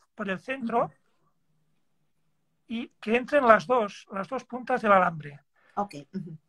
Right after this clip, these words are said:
Speaker 1: Esto a veces cuesta un poquillo, un poquito,
Speaker 2: Sí.
Speaker 1: pero no os preocupéis. Eh, insistid y tienen que entrar, hacer el agujero, el mismo alambre hacia el agujero, y lo ves, ya,
Speaker 2: Ujú.
Speaker 1: ya ha pasado.
Speaker 2: Perfecto.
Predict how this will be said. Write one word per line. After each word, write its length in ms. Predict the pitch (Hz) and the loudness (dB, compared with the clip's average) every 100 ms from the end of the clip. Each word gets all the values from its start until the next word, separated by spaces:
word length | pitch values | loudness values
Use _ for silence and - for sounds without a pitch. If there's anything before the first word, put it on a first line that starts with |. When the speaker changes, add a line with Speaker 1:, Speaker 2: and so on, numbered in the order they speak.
| _ | _
Speaker 1:
Esto 300 | 208 220 233 | -8 0 0
a 80 | - | 0
veces 280 | 196 208 226 | -4 -2 -2
cuesta 220 | 214 196 | -4 -4
un 80 | 185 | -4
poquillo, 600 | 202 214 254 269 240 285 | -2 -4 -4 -4 -4 -4
un 100 | - | -6
poquito, 560 | 185 175 254 226 247 311 | -8 -6 -6 -2 0 0
Speaker 2:
Sí. 60 | _ _ _ _ _ _ _ _ - | _ _ _ _ _ _ _ _ -4
Speaker 1:
pero 520 | 190 180 170 165 170 | 2 4 2 0 -6
no 120 | 196 196 | -4 -4
os 80 | |
preocupéis. 540 | 196 220 196 170 143 - - | -2 -6 -4 -4 -6 -10 -8
Eh, 140 | 196 - | -6 -2
insistid 600 | 180 180 156 247 294 339 _ | 0 0 2 4 4 2 _
y 160 | 220 196 | -2 2
tienen 260 | - 214 | 6 6
que 120 | 220 | 8
entrar, 400 | 214 - 240 285 - _ _ _ | 6 6 6 6 0 _ _ _
hacer 280 | - 165 214 | -8 0 4
el 100 | 220 | 6
agujero, 440 | 214 196 226 196 185 | 6 4 0 0 0
el 140 | 180 | -2
mismo 320 | 180 214 220 | -2 -2 4
alambre 260 | 208 214 196 | 6 6 4
hacia 160 | 190 | -2
el 60 | 202 | 0
agujero, 480 | 220 214 277 285 359 _ _ | 0 0 2 2 -2 _ _
y 80 | - | -8
lo 80 | 185 | -4
ves, 340 | 185 320 - _ _ | -2 -4 -8 _ _
ya, 260 | 180 185 220 | -8 -6 -6
Speaker 2:
Ujú. 140 | 190 | -2
Speaker 1:
ya 120 | 175 | 2
ha 40 | 220 | 2
pasado. 460 | 185 - 147 143 - _ | 2 -8 -14 -16 -20 _
Speaker 2:
Perfecto. 520 | 196 170 - - _ | -6 -4 -6 -8 _